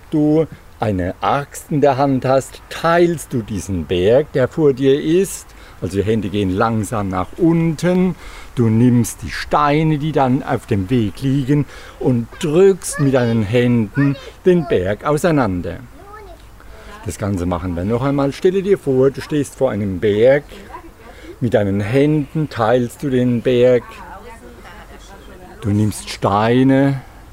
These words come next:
die in dem Weg liegen. Neue Wege öffnen sich. Du hast, immer wieder liegen Probleme auf unserem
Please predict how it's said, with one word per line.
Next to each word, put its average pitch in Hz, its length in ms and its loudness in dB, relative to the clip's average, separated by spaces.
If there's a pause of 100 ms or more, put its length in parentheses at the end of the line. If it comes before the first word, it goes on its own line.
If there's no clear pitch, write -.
(320)
die 107 140 -4
in 90 100 0
dem 90 180 -4
Weg 127 420 2
liegen. 123 600 -2 (540)
Neue 156 500 4
Wege 127 600 2 (460)
öffnen 98 480 -2
sich. - 520 -10 (680)
Du 85 160 -4
hast, 123 420 -2
immer 185 240 2
wieder 160 260 2
liegen 120 380 -2
Probleme 160 680 0
auf 151 160 -4
unserem 117 640 2